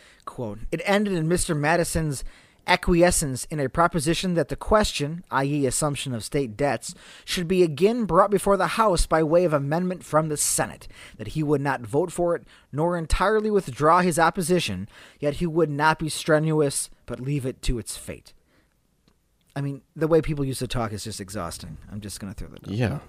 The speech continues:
Speaker 1: It's just, "It was observed, I forget by which of them, that as the pill would be a bitter one to the southern states, something should be done to soothe them, and the removal of the seat of government to the Potomac was a just measure."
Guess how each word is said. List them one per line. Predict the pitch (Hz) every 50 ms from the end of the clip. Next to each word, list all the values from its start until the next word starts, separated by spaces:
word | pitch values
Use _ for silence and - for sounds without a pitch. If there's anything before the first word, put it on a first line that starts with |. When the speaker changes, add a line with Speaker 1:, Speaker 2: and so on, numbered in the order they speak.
| _ _ _ _ _ -
Speaker 1:
It's | - - - -
just, | - 98 - - - _ _ _ _ _ _ - - - - - _ _ _ _ _ _ - - - - - - - - - -
"It | 180
was | 202 202 180 160
observed, | 185 165 147 127 147 208 247 302 294 196 175
I | 180 180
forget | - - 185 147 190 233 240 220
by | 233 247
which | 240 233 226 196 -
of | 120 95
them, | 82 90 85 92 123 - - - - - -
that | 151 160
as | 175 170 151
the | - 170
pill | - - - - 240 294 302
would | 277 277 254 240
be | 254 240 240
a | 240
bitter | 226 190 - 202 226 294 294 285
one | 262 240 247 254 254 247 202
to | -
the | 170 175
southern | 151 - - 226 214 214 208 202
states, | - - - 202 160 123 107 - - - - - - - - -
something | - - - 190 202 185 233 214
should | 175 - 202 196
be | 196 185
done | 147 165 165 170 175 151
to | 135
soothe | - - - - 247 220 156 113
them, | 101 85 87 87 87 - _ - - - -
and | - 151 151 151
the | 156
removal | 156 156 151 156 180 208 214 202 226 214 180
of | 170 151
the | 143 143
seat | - - - 202 220 233
of | 247 240 208
government | 175 185 165 139 139 135 143 156 147 -
to | -
the | 135 113
Potomac | - - - 160 180 175 143 101 87 - _ _ - - - _ _ _ _ _ _ _ _ _ _ _ _ _ _ _ _ - - _
was | - 143 131
a | 135
just | 113 113 110 127 180 190 185 - -
measure." | 151 147 139 123 95 87 - 87